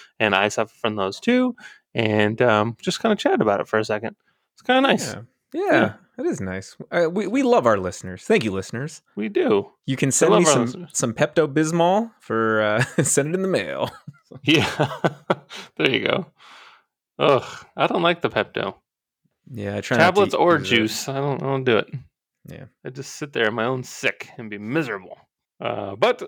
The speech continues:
Speaker 1: enough of that. No more misery. There's nothing but good things because we have a special guest today, and I'm very excited about it. We have, uh, a good friend of mine, Mister Linnell Bynum, joining us today.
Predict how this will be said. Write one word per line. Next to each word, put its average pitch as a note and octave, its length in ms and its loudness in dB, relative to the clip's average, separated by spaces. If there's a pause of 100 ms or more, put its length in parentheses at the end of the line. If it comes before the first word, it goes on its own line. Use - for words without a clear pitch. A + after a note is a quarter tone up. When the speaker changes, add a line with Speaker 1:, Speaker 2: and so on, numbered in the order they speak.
Speaker 1:
enough G#3+ 300 2
of G3 140 2
that. A#2 200 2
No G#3+ 140 0
more B3+ 180 2
misery. E3+ 400 0
There's D#3 180 -2
nothing C4 280 0
but D3+ 180 0
good G#3 180 2
things A2+ 300 -2
because C#3+ 260 -6
we G#3 120 -2
have D4 100 2
a C#4 60 -2
special B3+ 360 -2
guest C4 300 -2
today, G2+ 240 0
and A2+ 100 -2
I'm C3 140 -4
very F3 220 2
excited G2 480 -2
about G#2 240 0
it. - 120 -4
We B2+ 180 -2
have, A2+ 380 0
uh, A2+ 220 -4
a A#2+ 80 -6
good D#3 220 0
friend A#2+ 240 0
of G#2 40 -2
mine, B2 280 0
Mister A#2+ 320 0
Linnell B2+ 340 2
Bynum, A#2 460 0
joining A#2 320 0
us A2+ 160 -4
today. D#3 200 0